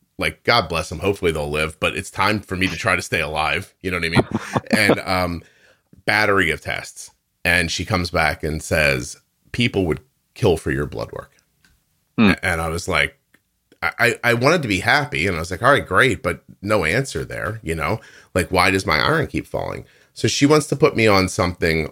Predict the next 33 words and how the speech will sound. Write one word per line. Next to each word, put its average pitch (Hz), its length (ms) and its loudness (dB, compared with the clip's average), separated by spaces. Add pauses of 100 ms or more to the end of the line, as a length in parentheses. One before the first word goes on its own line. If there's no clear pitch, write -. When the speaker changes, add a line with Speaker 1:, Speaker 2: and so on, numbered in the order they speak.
Speaker 1:
a 87 40 -4
little 85 280 0
stronger 82 500 0
as 80 120 0
far 78 220 2
as 82 100 -2
iron 76 380 2
goes 85 320 2
than 82 140 0
what 73 100 -2
I'm 71 100 -2
taking 80 400 -2
now. 65 400 0 (400)
Um, 71 480 -4 (580)
and, 82 480 0 (120)
uh, 76 300 2 (340)
and 90 100 0
I 87 60 2
said, 107 160 -4
"Well, 104 100 4
what 120 140 4
about 123 220 2
the 92 80 -2
weight?" - 360 -2 (580)
And, 90 400 0
and 98 180 -4
to 110 100 -4
give 135 200 2
you 123 120 2
some 85 320 -4 (420)
context, 98 560 0
Ari, 71 240 0
like, 69 260 -2